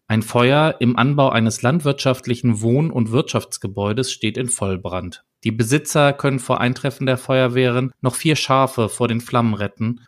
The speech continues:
und in Sicherheit bringen. Über mehrere Strahlrohre werden die Flammen von drei Seiten bekämpft, doch der Anbau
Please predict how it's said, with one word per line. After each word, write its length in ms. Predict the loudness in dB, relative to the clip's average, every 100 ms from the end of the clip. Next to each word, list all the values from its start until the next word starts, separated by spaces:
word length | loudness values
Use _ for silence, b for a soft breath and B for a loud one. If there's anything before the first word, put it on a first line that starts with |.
| -6
und 160 | -2
in 100 | -2
Sicherheit 480 | -2 -2 -4 -6 -8
bringen. 360 | -6 -6 -6 -10 -2
Über 180 | 0
mehrere 460 | 4 4 4 2 0
Strahlrohre 800 | -2 0 2 2 2 0 0 2
werden 280 | 2 2 0
die 100 | -2
Flammen 520 | 0 0 0 -4 -10
von 220 | -4 -2
drei 240 | 2 2 2
Seiten 320 | 0 0 -2
bekämpft, 500 | -2 -4 -6 -8 -6
doch 140 | -2
der 160 | 0 2
Anbau 640 | 2 2 2 2 0 -4